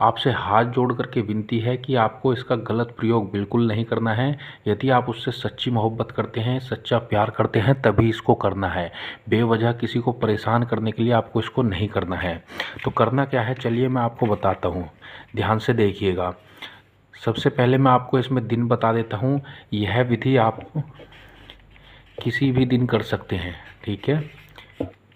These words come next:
इसके लिए दिन का भी कोई विशेष वो नहीं है, किसी भी दिन इस विधि को कर सकते हैं। वन टाइम का यह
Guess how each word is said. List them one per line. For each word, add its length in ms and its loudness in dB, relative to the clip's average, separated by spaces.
इसके 240 -4
लिए 140 4
दिन 200 2
का 140 0
भी 140 2
कोई 240 2
विशेष 400 0
वो 60 2
नहीं 140 2
है, 60 0
किसी 280 -2
भी 120 0
दिन 180 -2
इस 160 -6
विधि 220 -4
को 140 -2
कर 180 -2
सकते 320 -8
हैं। 220 -2
वन 300 0
टाइम 300 0
का 140 0
यह 320 0